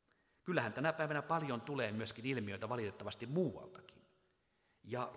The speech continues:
mitä enemmän ja enemmän niitä avartuu näitä erilaisia ilmiöiden kautta syntyneitä toimintoja, mutta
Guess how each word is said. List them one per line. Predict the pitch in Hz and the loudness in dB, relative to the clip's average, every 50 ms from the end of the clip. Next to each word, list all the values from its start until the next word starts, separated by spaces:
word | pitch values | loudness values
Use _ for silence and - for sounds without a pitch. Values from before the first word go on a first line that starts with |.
| - - - - - | -14 -18 -20 -14 -8
mitä | 127 143 147 - 127 | -6 -4 -2 -2 -2
enemmän | - 147 156 170 151 117 107 110 107 | -2 -2 -2 -2 -2 -2 -2 -4 -4
ja | 113 | -4
enemmän | 117 131 139 131 113 101 101 98 98 98 90 - - - - - - _ _ _ | -6 -4 -4 -4 -6 -6 -6 -6 -6 -8 -8 -12 -18 -20 -20 -20 -20 _ _ _
niitä | - 107 104 127 123 127 | -16 -14 -12 -8 -6 -4
avartuu | 139 135 113 98 92 - 101 90 | -4 -2 -4 -4 -6 -10 -10 -8
näitä | 98 95 - - | -8 -6 -4 -4
erilaisia | 110 113 95 95 90 85 - - 92 90 87 92 - - - - - _ _ _ _ _ _ _ _ _ _ _ _ _ _ _ _ - | -4 -4 -4 -6 -6 -6 -6 -6 -6 -6 -8 -8 -10 -14 -20 -20 -20 _ _ _ _ _ _ _ _ _ _ _ _ _ _ _ _ -8
ilmiöiden | 117 117 117 104 98 92 92 95 87 | -4 -4 -2 -2 -2 -4 -6 -6 -2
kautta | - 107 98 - - | -2 -2 -2 -4 -6
syntyneitä | - - 104 95 95 101 95 - | -6 -6 -6 -6 -8 -10 -10 -12
toimintoja, | 104 - 165 165 165 147 117 98 87 - 98 90 87 | -6 -4 -2 -2 0 -2 -2 -4 -4 -6 -6 -6 -6
mutta | 87 90 98 - - - 101 | -6 -8 -10 -8 -4 -4 -4